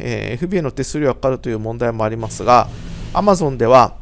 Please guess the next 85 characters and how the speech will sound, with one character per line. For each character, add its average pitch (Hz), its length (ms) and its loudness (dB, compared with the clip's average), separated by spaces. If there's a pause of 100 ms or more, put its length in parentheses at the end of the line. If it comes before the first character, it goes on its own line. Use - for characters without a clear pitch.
エ 135 80 -4
フ 170 160 -2
ビ 202 80 0
ー 202 60 4
エ - 20 4
ー - 20 -2
利 185 80 -2
用 190 140 4
者 165 160 2
を 123 40 2
優 131 180 0
遇 156 180 -2
す 165 120 -8
る 147 120 -4
シ 147 160 -8
ス - 80 -10
テ 151 120 -2
ム 127 120 -6
を 113 40 -6
取 131 160 -8
っ - 40 -20
て - 80 -4
い - 20 -2
る 113 80 -4
た 104 140 -4
め、 139 240 -2 (360)
高 185 240 2
い 180 60 4
価 151 120 2
格 135 200 -2
で 113 80 -4
も 110 120 -4
売 113 60 0
り 139 60 0
や 160 60 2
す - 120 -4
い 147 60 -2
か 98 120 -6
ら 90 100 -6
で - 120 -12
す。 - 280 -12 (1160)
あ - 80 -6
な 185 120 2
た 160 120 4
も 113 220 -8
エ - 80 -10
フ 143 140 -6
ビ 156 100 0
ー 160 60 4
エ - 20 4
ー 156 60 2
利 156 80 -2
用 151 160 2
を 117 60 0
し - 100 -10
て 165 160 4
Amazon 143 420 0
プ - 80 -8
ラ 143 80 4
イ 143 60 0
ム 139 100 -4
に 120 80 -4
対 123 160 0
応 120 100 0
し 117 60 -8
て - 100 -4
い 151 40 -2
る 165 60 -4
出 - 180 -10
品 143 100 -6
者 123 160 -2
の 160 80 -4
価 131 160 -4
格 - 80 -16
設 117 180 -8
定 123 160 -6
に 160 80 -2
合 127 60 0
わ 117 80 -4
せ 117 140 -6
る 95 80 -4
べ 110 80 -14
き - 100 -16
で - 80 -14
す。 - 300 -16